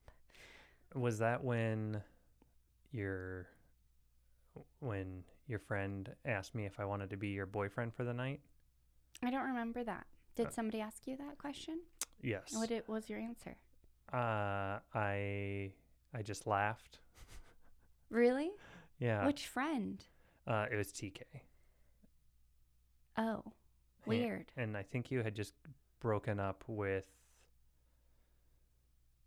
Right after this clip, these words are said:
Speaker 2: your boyfriend who you dated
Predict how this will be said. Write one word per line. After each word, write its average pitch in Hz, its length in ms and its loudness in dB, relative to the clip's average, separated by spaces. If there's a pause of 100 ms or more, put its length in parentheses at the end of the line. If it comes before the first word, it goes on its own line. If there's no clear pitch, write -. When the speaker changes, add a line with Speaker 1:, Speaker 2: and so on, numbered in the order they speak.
(140)
Speaker 2:
your 95 500 0 (1000)
boyfriend 110 600 4
who 117 80 2
you 101 160 2
dated 101 500 0